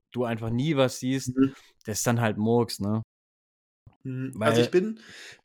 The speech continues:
Speaker 1: ja,
Speaker 2: ich
Speaker 1: dann
Speaker 2: bin
Speaker 1: hast du halt wirklich die
Speaker 2: bei
Speaker 1: Glücks-, Glücksschieß-Geschichte,
Speaker 2: Ja.
Speaker 1: ne?
Speaker 2: Ja, also sowas, sowas, also finde ich wirklich, ist, geht, geht nicht. Also gibt's auch keine zwei Meinungen, es geht nicht. Es gab, gab ja so diese, diese hohlen Kommentare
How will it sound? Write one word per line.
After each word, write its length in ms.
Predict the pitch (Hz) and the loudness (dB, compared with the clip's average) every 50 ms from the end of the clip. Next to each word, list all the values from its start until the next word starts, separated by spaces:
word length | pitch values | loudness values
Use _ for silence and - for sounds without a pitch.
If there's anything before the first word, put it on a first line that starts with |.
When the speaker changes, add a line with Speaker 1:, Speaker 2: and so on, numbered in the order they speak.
| _ _ | _ _
Speaker 1:
ja, 300 | - 110 101 104 113 123 | -10 -6 -2 0 0 4
Speaker 2:
ich 20 | 123 | 4
Speaker 1:
dann 160 | 160 160 - | 4 6 6
Speaker 2:
bin 0 | |
Speaker 1:
hast 220 | - - 190 - | 4 2 2 0
du 40 | 135 | 0
halt 160 | 117 117 110 | 0 0 0
wirklich 280 | 113 127 127 143 143 147 | 0 2 2 4 4 6
die 120 | 156 151 | 4 4
Speaker 2:
bei 60 | 151 156 | 4 2
Speaker 1:
Glücks-, 380 | 120 113 110 - - - - | 2 0 -2 -2 -6 -6 -2
Glücksschieß-Geschichte, 1200 | - 113 110 - - - - - - - - _ - - - 117 110 107 104 - - - - - - - _ _ _ _ _ | 0 0 0 0 -2 -2 -2 -4 -4 -6 -10 _ -4 0 4 4 4 4 4 0 -4 -4 -8 -10 -14 -20 _ _ _ _ _
Speaker 2:
Ja. 240 | 135 135 117 - 107 - 120 113 104 - - 107 98 | 0 2 2 2 2 2 2 2 0 0 0 0 2
Speaker 1:
ne? 320 | 104 117 120 123 123 113 _ _ _ _ - | 4 4 4 2 0 -6 _ _ _ _ -2
Speaker 2:
Ja, 320 | 131 120 - - - _ _ | -2 -2 -2 -8 -14 _ _
also 220 | 143 143 131 131 143 160 | -2 -2 -2 -2 -4 0
sowas, 300 | 185 196 185 - - - - - _ _ _ _ _ | 0 0 0 0 -6 -12 -18 -20 _ _ _ _ _
sowas, 480 | - 131 131 147 160 156 156 - - _ - | -12 -8 -2 0 0 0 0 -4 -12 _ -12
also 160 | - - - | -12 -12 -12
finde 240 | - - 160 156 156 | -6 -6 -2 -2 -2
ich 140 | - - - | -4 0 0
wirklich, 340 | 135 135 135 151 131 - - | 0 0 0 -4 -6 -4 -4
ist, 300 | - - - - - - 254 | -4 -2 -2 -4 -6 -6 -4
geht, 480 | 190 135 127 131 147 156 - 131 127 - | -4 0 2 2 2 2 0 -10 -6 -2
geht 220 | 156 160 160 - | -2 -2 0 0
nicht. 360 | 117 127 151 - - - - | -2 -2 -2 -4 -8 -8 -6
Also 160 | 143 123 131 | -6 -6 -6
gibt's 200 | 123 143 135 - | -8 -8 -8 -4
auch 160 | 156 143 - - | -6 -6 -6 -4
keine 260 | - 143 - 151 143 | -4 -4 -4 -4 -8
zwei 220 | - - 143 135 | -6 -6 -4 -4
Meinungen, 360 | 131 127 127 147 165 175 175 | -2 -2 -2 -2 -2 -4 -4
es 120 | 147 - - | -6 -6 -6
geht 140 | 139 147 170 | -6 -4 -4
nicht. 120 | 156 - | -4 -6
Es 60 | - - | -4 -4
gab, 180 | - 113 - - - - - - - - - _ _ _ _ | -4 -4 -4 -10 -16 -18 -20 -20 -20 -20 -20 _ _ _ _
gab 160 | - 127 123 | -4 -2 2
ja 160 | 127 123 123 120 | 2 2 2 2
so 140 | 123 127 | 0 -6
diese, 440 | 123 127 131 127 123 135 127 120 123 123 - - - _ _ _ | -6 -6 -8 0 2 2 2 2 -2 -6 -18 -20 -20 _ _ _
diese 300 | 135 131 127 127 131 - | -6 -2 0 0 -2 0
hohlen 400 | 123 135 139 156 160 151 143 131 127 | 0 2 2 2 2 2 0 -2 -4
Kommentare 840 | - 143 147 143 135 131 - - 127 135 151 156 170 180 180 196 | -4 -4 -2 -2 -6 -6 -6 -4 0 0 2 2 2 2 2 0